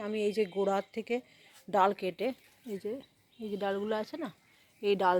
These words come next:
তুলেই কিন্তু এখানে লাগিয়েছি। এবং যেই জায়গাটায় লাগাবেন এইভাবে, সেটা যেন খুব বেশি, প্রথমেই খুব বেশি রোদ দিলে চলবে না, রোদটা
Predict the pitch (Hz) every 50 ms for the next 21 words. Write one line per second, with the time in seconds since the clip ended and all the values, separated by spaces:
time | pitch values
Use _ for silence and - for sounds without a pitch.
0 | - - 196 190 190 208 202 208 196 180 190 269 311 - - _ _ - 240 185
1 | - 190 185 190 196 185 180 170 170 175 170 165 - - 151 - _ - - _
2 | - - - _ _ - _ _ _ _ _ _ _ - 208 185 180 185 190 190
3 | 190 170 _ _ - _ _ _ _ _ - 196 175 226 240 240 240 240 220 208
4 | 220 214 233 240 240 226 208 196 202 226 233 226 226 220 208 196 202 160 180 214
5 | 185 170 185 226 - _ _ _ _ _ _ _ _ - - 240 240 240 240 247
6 | 240 247 - _ - - 254 226 208 254 254 240 - 262 247 - - 220 208 196
7 | - - 262 254 269 285 302 311 285 - - 247 240 202 233 247 233 - 247 233
8 | 226 220 208 185 214 214 220 220 196 208 190 190 185 190 202 196 220 277 311 247
9 | 196 190 190 180 175 - - 196